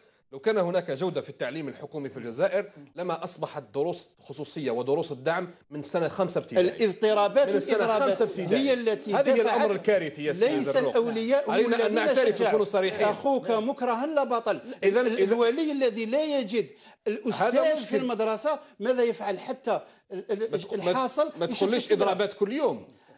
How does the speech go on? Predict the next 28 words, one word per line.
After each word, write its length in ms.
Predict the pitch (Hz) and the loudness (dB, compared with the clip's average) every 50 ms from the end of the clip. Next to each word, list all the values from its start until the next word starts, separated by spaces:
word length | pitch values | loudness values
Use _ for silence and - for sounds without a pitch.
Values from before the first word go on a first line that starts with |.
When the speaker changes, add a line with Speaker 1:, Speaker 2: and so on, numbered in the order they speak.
| _ _ _ - | _ _ _ -4
Speaker 1:
سنة 220 | - 233 220 214 | -2 0 0 0
خمسة، 360 | 190 - 269 254 190 202 254 | 0 0 -2 0 2 2 2
Speaker 2:
هذه 180 | 294 320 339 320 | 2 2 0 -2
Speaker 1:
سنة 220 | 233 - 226 233 | 0 0 0 0
Speaker 2:
السنوات 260 | - 277 269 277 269 294 | 0 0 0 0 2 2
Speaker 1:
خمسة 240 | 330 285 220 247 | 2 2 2 2
Speaker 2:
هي 120 | 277 - 311 | 0 0 2
Speaker 1:
ابتدائي 340 | 294 247 254 269 214 240 233 | 2 2 2 2 2 0 0
Speaker 2:
التي 180 | 320 294 - - - | 0 -4 -8 -6 0
Speaker 1:
دروس 260 | 180 202 220 208 190 | 2 2 2 4 2
Speaker 2:
غرس 80 | 254 254 | 2 2
Speaker 1:
دعم، 280 | 262 226 190 165 160 | 2 2 0 -2 -4
وش 160 | 180 175 - | -6 -6 -4
معناها؟ 360 | 208 202 214 254 240 170 147 135 | -4 -4 -2 0 -2 -2 -2 -4
معناها 260 | 139 139 147 170 160 | -6 -4 -4 -4 -4
تعليم 320 | 170 - - 196 226 220 | -4 -4 -2 0 0 2
رديء. 340 | 226 240 226 254 311 220 - - | 2 0 0 -2 -4 -4 -4 -4
Speaker 2:
هذه 240 | 156 190 220 247 233 | -4 -4 -2 -2 -4
السنوات 460 | - - 233 226 214 214 214 202 - | -4 -2 -2 0 0 2 0 0 -2
الأخيرة 400 | - - 190 - 220 208 190 185 | -2 -2 -2 0 0 0 0 0
هي 220 | 170 185 208 214 | 0 0 0 0
التي، 580 | 208 202 196 190 185 185 - 202 196 190 185 202 - - | 0 0 2 0 -2 0 0 0 0 0 0 -4 -6 -6
هي 300 | 185 175 165 180 196 196 | -6 -4 -2 0 0 0
التي 400 | 185 180 175 170 175 - 220 202 | 0 0 -4 -4 -4 -6 -8 -6
جعلت، 540 | 151 175 202 185 185 185 202 247 247 - - - - - - - | -4 -2 -2 0 0 2 0 0 -2 -2 -10 -20 -20 -16 -6 0
آه، 180 | 170 175 175 175 | 2 2 2 2
هذه 380 | 165 170 196 190 190 180 175 | 0 0 0 2 2 0 -2
السنة 640 | 175 175 - - - 226 220 202 190 196 220 254 240 | -2 -6 -6 -4 -2 -2 -2 0 0 2 2 2 0